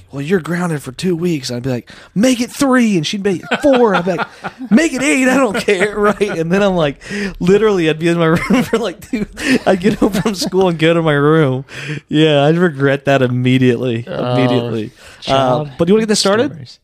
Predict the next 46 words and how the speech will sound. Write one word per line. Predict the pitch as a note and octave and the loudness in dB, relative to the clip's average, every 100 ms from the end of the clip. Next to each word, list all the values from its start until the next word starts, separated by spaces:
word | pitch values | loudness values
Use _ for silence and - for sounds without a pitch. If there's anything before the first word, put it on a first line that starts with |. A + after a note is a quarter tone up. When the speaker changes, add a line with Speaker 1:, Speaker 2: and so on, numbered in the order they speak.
| _ | _
Speaker 2:
Yeah, | D3 C4 D#4+ | 0 2 0
let's | D#3 F3 | -4 -6
go | - D#3 | -2 -2
for | E4+ F3+ | -2 -8
it, | B2+ | -8
man. | B2 C#3+ G3+ | -6 -6 -2
I'm | |
Speaker 1:
Let's | D3 - | -2 0
go. | C3+ D#3+ | 0 0
Speaker 2:
excited. | C4 - - | -2 -10 -8
Speaker 1:
You | D#3 | 0
Speaker 2:
I'll | F#3+ | 2
Speaker 1:
go | |
ahead. | A#3 A3 F3 | 2 -2 -6
You | F3+ | -6
go | G#3 | 0
ahead | A#3 | 0
and | C#3+ | 0
introduce | B2+ A2+ G#2+ - | -6 -4 -6 -6
it. | G#2+ | -2
Speaker 2:
Alrighty. | F#3+ F3+ C3 F#3 D2+ - _ _ - | 0 0 0 -2 -4 -12 _ _ -18
Well, | - D3 B2+ - - - - | -2 0 0 -6 -16 -12 -2
I'll | F#3 | -2
kick | - B3+ B3+ | -2 -8 -4
things | G#3 C#3+ - | -4 -4 0
over | D3+ F3 | 2 2
to | C3+ | 0
you, | B2 | -2
but | B2 A#2+ | -2 -4
I'll, | A#2+ - | -4 -6
I'll | B2 | -12
kick | B2+ D3 B2+ | -10 -14 -14
things | A2+ G#2 - | -16 -18 -18
off. | - G#3+ | -12 -8
Speaker 1:
Let | D#3+ G3 | -2 0
it | A#3 | 0
flow | - E3 D#3 | 0 2 2
this | C3+ B2+ - | 2 -2 -4
way. | A2+ - | -8 -4
Speaker 2:
Yes, | F#3 E3 - | -2 -2 0
Speaker 1:
We'll | D#3 | 0
Speaker 2:
sir. | D#3 | 0
Speaker 1:
flow | D3 C#3+ | 2 0
towards | - C3 A#2 | 0 -4 -4
the | A2 | -6
room. | A2 G#2+ | -6 -10